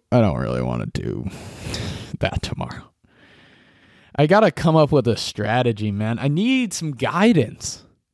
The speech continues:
I need some guidance. And there are people who give me advice. I needed advice from knowledgeable people.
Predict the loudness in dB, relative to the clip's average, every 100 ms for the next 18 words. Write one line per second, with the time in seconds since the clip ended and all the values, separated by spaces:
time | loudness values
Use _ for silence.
0 | _ _ 2 4 4 4 2 4 4 2
1 | 2 -2 -10 -20 _ _ _ _ _ _
2 | _ 2 4 6 4 2 0 4 4 4
3 | 2 2 2 4 2 0 -2 0 -2 -4
4 | -12 _ _ _ _ _ _ _ _ _
5 | _ _ _ _ _ _ _ _ _ _
6 | _ _ _ _ _ _ _ _ 2 4
7 | 6 6 4 4 4 2 2 2 2 2
8 | 2 2 2 0 -2 -4 -4 -6 -8